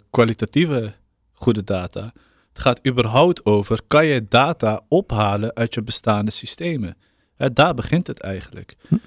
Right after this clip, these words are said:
Speaker 1: En veel bedrijven die hebben geen, eh, gestandaardiseerde rapportagesystemen. Waardoor het voor, eh,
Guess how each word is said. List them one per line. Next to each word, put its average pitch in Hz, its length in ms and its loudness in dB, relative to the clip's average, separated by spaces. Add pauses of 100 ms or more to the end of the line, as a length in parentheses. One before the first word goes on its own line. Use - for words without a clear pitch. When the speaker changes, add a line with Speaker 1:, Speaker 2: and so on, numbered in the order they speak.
(220)
Speaker 1:
En 113 120 -2
veel 143 200 6
bedrijven 135 520 2
die 123 160 0
hebben 123 220 -2
geen, 139 400 2
eh, 113 240 -2
gestandaardiseerde 110 880 -2
rapportagesystemen. 107 1300 0 (720)
Waardoor 110 280 0
het 107 140 -6
voor, 104 300 -2
eh, 101 340 -6